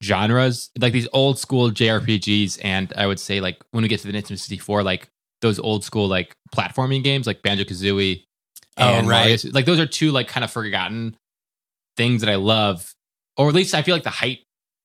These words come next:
Speaker 1: I do feel like the height of J R P Gs, like, I, I don't think anything's matched Chrono Trigger, in my opinion,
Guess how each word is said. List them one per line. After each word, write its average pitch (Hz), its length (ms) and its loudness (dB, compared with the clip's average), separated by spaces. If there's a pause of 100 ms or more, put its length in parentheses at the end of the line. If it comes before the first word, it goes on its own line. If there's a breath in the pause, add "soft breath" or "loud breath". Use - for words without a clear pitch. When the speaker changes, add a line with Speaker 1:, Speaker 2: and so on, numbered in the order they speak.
(220)
Speaker 1:
I 131 60 0
do 131 100 4
feel 170 140 0
like 139 80 0
the 110 120 2
height 127 240 0
of 104 60 -4
J 104 160 0
R 95 60 0
P 107 100 -2
Gs, 95 220 -4
like, 107 80 -2
I, 123 120 0
I 135 40 2
don't 139 140 2
think 151 120 -2
anything's 110 360 -2
matched 92 360 -4
Chrono 87 240 -4
Trigger, 80 460 -10 (640)
in 117 60 2
my 110 120 2
opinion, 76 220 -10